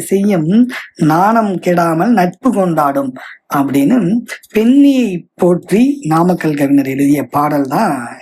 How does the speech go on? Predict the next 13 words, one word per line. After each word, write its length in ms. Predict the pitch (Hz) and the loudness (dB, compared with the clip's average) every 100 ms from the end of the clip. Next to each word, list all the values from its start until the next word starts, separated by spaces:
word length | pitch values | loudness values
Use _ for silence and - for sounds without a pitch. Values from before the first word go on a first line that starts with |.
| - _ | -20 _
இந்த 160 | 143 131 | -2 -2
பாடல். 340 | 127 120 113 - - - - | -4 -6 -6 -12 -14 -16 -6
அடுத்தது 380 | 170 180 175 226 | -2 0 0 0
அவருடைய 360 | 247 185 165 143 127 127 143 - _ _ _ - - - - - - - - | 0 0 -2 -2 -4 -8 -10 -12 _ _ _ -20 -18 -16 -16 -14 -18 -20 -6
ஆசிரியர் 540 | 156 175 - 160 143 | -2 -2 0 -2 -2
குறிப்பு 240 | - 147 143 | 0 0 -2
பார்க்கலாம். 480 | 123 127 123 147 262 | -4 -4 -2 -2 0
அவருடைய 380 | 202 190 196 190 | 0 0 2 0
பெற்றோர் 500 | - 208 - 269 214 | 0 -4 -2 -2 0
யாரு 240 | 175 160 | -2 -2
அப்படின்னு 320 | 147 139 143 139 | -4 -2 -2 0
பார்த்தோம்னா 340 | 131 143 220 | -2 0 0
வெங்கட்ராமன், 840 | 170 156 180 196 170 156 143 180 | 0 0 0 0 0 -2 -2 -2